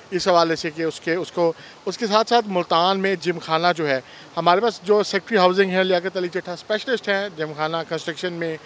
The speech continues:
एक वसी तजर्बा रखते हैं, seasoned officer हैं, और मुल्तान जिम खाना के लिए भी उन्होंने जो है वो secretary को जो और उनके साथ साथ वज़ीर आला पंजाब को इस हवाले से, अ,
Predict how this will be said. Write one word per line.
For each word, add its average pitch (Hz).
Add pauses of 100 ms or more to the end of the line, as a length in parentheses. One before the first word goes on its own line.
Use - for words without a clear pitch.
(340)
एक 156
वसी 175
तजर्बा 165
रखते 151
हैं, 160
seasoned 175
officer 160
हैं, 165 (400)
और 202 (480)
मुल्तान 180
जिम 175
खाना 180
के 170
लिए 170
भी 170
उन्होंने 170
जो 156
है 151
वो 165
secretary 160
को 156
जो 147 (380)
और 156
उनके 151
साथ 147
साथ 156
वज़ीर 139
आला 147
पंजाब 143
को 156
इस 143
हवाले 143
से, 147
अ, -